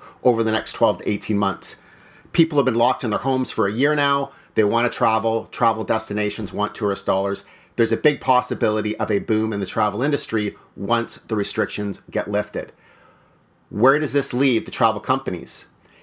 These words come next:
In the case of TripAdvisor, investors appear optimistic, although maybe a little too optimistic. TripAdvisor could have been a star this week as the stock price is up twenty-nine percent over the last five trading days and a hundred twenty percent over the last twelve months.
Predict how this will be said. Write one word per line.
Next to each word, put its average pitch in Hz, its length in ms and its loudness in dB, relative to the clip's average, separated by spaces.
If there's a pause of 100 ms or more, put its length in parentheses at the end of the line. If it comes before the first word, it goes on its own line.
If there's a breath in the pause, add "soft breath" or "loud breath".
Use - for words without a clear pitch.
(140 soft breath)
In 127 140 4
the 131 60 4
case 165 320 2
of 170 100 -2
TripAdvisor, 117 840 2
investors 123 520 2
appear 117 340 0
optimistic, 107 760 -2 (200 soft breath)
although 123 280 4
maybe 151 320 2
a 143 80 2
little 135 220 2
too 156 380 2
optimistic. - 760 -6 (320 soft breath)
TripAdvisor 151 840 2 (320 loud breath)
could 208 200 4
have 190 120 0
been 170 100 4
a 139 60 2
star 131 320 4
this 117 220 -4
week 104 340 0
as 113 160 2
the 110 80 -4
stock 127 320 2
price 117 260 2
is 98 80 -4
up 113 160 0
twenty-nine 127 500 0
percent 110 460 0
over 110 200 2
the 104 80 -2
last 110 320 2
five 104 260 2
trading 113 380 0
days 92 360 0 (240 loud breath)
and 117 160 4
a 107 40 4
hundred 139 360 2
twenty 147 320 2
percent 107 480 0
over 113 220 2
the 107 80 0
last 107 240 0
twelve 101 240 2
months. - 420 -2